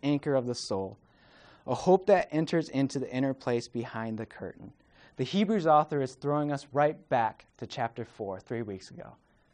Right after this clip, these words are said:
talking about when you go before the throne of God, you know that you are there, not in your own merit, but because of what Jesus has done for you,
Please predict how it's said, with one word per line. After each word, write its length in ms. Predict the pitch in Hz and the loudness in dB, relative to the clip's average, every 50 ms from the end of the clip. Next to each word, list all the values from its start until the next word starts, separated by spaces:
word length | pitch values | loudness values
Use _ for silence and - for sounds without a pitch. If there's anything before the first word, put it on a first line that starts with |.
| _ _ | _ _
talking 320 | - - 135 143 - 156 | -2 -2 -2 0 0 -2
about 320 | 151 131 151 143 143 139 120 | -2 0 2 2 2 2 0
when 140 | 117 120 120 | -2 -4 -2
you 140 | 127 170 | -2 0
go 220 | 175 151 180 180 175 | 2 4 4 4 4
before 320 | 160 170 170 - 170 160 | 2 0 0 2 2 2
the 80 | 156 143 | 2 0
throne 240 | - 165 160 151 147 | -2 -2 -2 0 -2
of 80 | 131 | -2
God, 260 | 127 156 135 123 117 | 0 0 2 2 0
you 140 | 117 135 160 | 0 -2 -2
know 320 | 160 151 147 156 151 160 151 | -2 0 0 0 0 0 0
that 140 | 139 139 | -2 -2
you 220 | 139 139 143 143 139 | -2 -2 -2 -2 -2
are 200 | - 123 120 113 | -2 -2 -2 -4
there, 500 | 110 113 139 143 135 123 110 104 98 95 - - _ _ _ _ - | -4 -6 -4 -2 0 0 -2 -4 -6 -10 -14 -20 _ _ _ _ -10
not 300 | 110 113 117 139 147 156 | -4 -2 0 0 0 -2
in 80 | 170 160 | -2 -2
your 160 | 160 165 160 | 0 0 0
own 200 | 165 170 170 160 | 0 0 0 -2
merit, 320 | 135 110 107 107 104 107 - _ _ _ _ _ _ | -2 -2 -2 -4 -6 -8 -14 _ _ _ _ _ _
but 160 | - 117 120 - | -12 -12 -10 -10
because 360 | 127 123 - - 151 143 127 | -10 -10 -8 -8 -8 -8 -6
of 100 | 143 127 | -6 -4
what 180 | 143 139 123 | -4 -6 -6
Jesus 440 | - - 131 127 127 131 127 117 - | -6 -4 -4 -2 -2 -2 -4 -6 -6
has 260 | - 123 117 113 107 | -8 -10 -10 -10 -12
done 320 | 104 - - 113 104 104 104 | -12 -10 -8 -8 -8 -8 -10
for 160 | - - 101 | -12 -14 -14
you, 240 | 95 95 - 113 | -14 -14 -16 -18